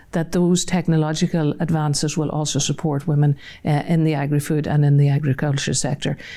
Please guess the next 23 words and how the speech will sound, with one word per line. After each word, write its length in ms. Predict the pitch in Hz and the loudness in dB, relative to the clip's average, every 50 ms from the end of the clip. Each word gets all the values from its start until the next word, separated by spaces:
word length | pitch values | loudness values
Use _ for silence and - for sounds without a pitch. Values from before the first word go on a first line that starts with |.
| - - - | -16 -6 0
And 160 | - 180 185 | 2 2 4
leading 320 | 202 226 240 269 240 214 | 4 2 2 2 2 2
on 180 | 190 165 151 147 | 2 2 2 2
to 120 | 143 151 | 2 2
that 260 | 143 147 143 139 - - | 0 0 -2 -2 -2 -2
will 220 | - 175 165 - - | 0 0 0 -2 -2
actually 420 | 170 180 185 185 - - 165 147 | -2 -2 -2 -2 -2 -2 0 2
have 200 | 147 151 147 - | 2 0 0 -2
to 100 | - 151 143 | -2 -2 0
be 200 | 156 156 - - | 0 0 0 0
a 40 | |
huge 360 | 156 - - 196 190 180 175 165 | 0 0 2 2 2 2 2 2
emphasis 400 | 151 139 151 147 - 151 143 - | 0 2 0 0 0 0 -4 -4
on 240 | - - 156 151 147 | -2 -2 0 0 2
research 460 | 147 139 - 160 151 143 143 - - | 0 0 0 -2 -2 -4 -4 -2 0
and 80 | 151 143 | 0 0
development. 540 | 151 - 143 - - 131 160 151 139 - - - - - - - - - - - | 2 0 -2 -4 -2 -2 -2 -2 -4 -6 -10 -18 -20 -20 -20 -20 -20 -20 -18 -10
And 340 | - - 170 160 156 147 - - - - - - - - - | -6 -4 -2 0 0 -2 -2 -6 -10 -16 -20 -20 -18 -10 -6
all 220 | - 226 226 240 240 | -4 -4 -2 -2 -2
of 80 | 208 | 0
those 240 | 202 208 190 180 - | 0 2 2 0 0
coming 320 | - - 202 180 170 165 | -2 -2 0 2 2 2
together 580 | 160 180 165 170 156 156 151 156 151 147 143 - | 0 0 0 0 -2 -2 -2 0 0 -2 -2 -4